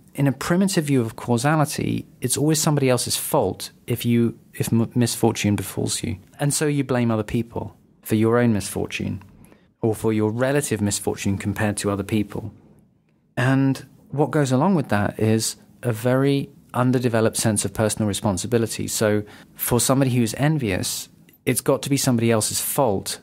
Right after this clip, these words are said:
that they don't feel good about their level of achievement in life. It has to be somebody else who's causing the problem. There's a lot of other stuff in this book that's really interesting, and I, I can't really talk about all of it, but I did want to highlight some of the really interesting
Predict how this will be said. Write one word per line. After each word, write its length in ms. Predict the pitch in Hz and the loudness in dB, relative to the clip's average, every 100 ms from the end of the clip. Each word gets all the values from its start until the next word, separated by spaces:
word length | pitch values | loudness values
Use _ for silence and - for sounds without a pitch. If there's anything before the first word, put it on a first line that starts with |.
| - | -4
that 160 | 101 | -2
they 180 | - 117 | 2 2
don't 280 | 117 113 104 | 2 2 0
feel 340 | - 113 107 | 0 0 2
good 280 | 101 120 113 | 0 0 0
about 480 | 98 95 98 95 - - | 0 0 0 -2 -6 -2
their 160 | 107 | 2
level 280 | 104 104 101 | 2 2 0
of 60 | 98 | -2
achievement 480 | 95 - 107 98 | -2 -2 0 -2
in 180 | 98 98 | -2 -2
life. 280 | 95 95 107 - | -2 -4 -6 -4
It 40 | |
has 140 | 120 - | -4 -2
to 40 | |
be 60 | 117 | -2
somebody 320 | - 107 113 | 0 2 2
else 440 | 123 98 98 - - | 2 2 -2 -6 -8
who's 180 | - 101 | -6 -4
causing 400 | - 110 101 98 | 0 0 2 0
the 60 | |
problem. 480 | 98 110 104 90 92 - - - - | 0 -2 -2 -4 -6 -12 -20 -20 -4
There's 180 | 147 147 | 0 2
a 40 | |
lot 320 | 151 165 190 | 0 0 0
of 100 | 151 | 2
other 200 | 156 147 | 0 0
stuff 260 | 135 139 135 | 0 -2 0
in 80 | 117 | 0
this 120 | 107 | 0
book 200 | - 101 | -2 -4
that's 180 | 95 - | -4 -2
really 240 | 107 101 | 0 2
interesting, 480 | 104 107 98 - 90 | 0 0 -4 -4 -2
and 120 | 92 | 0
I, 140 | 104 - | 0 0
I 80 | 107 | -4
can't 400 | - 135 117 - | -2 -2 -2 0
really 160 | 110 | 0
talk 180 | 104 110 | 0 -2
about 240 | - 92 - | -2 -2 0
all 160 | 151 | 0
of 120 | 151 | 0
it, 160 | 113 85 | 0 0
but 240 | 104 - - - | 0 -2 -6 -10
I 140 | - - | -10 -4
did 180 | 165 | -2
want 120 | 214 190 | 2 0
to 40 | |
highlight 460 | 143 143 127 104 - | 2 0 0 -2 -2
some 180 | 117 | 0
of 80 | 113 | 2
the 140 | 113 104 | 0 0
really 320 | 104 123 156 | 2 2 2
interesting 640 | 127 113 113 - 101 98 | 0 0 -2 0 0 0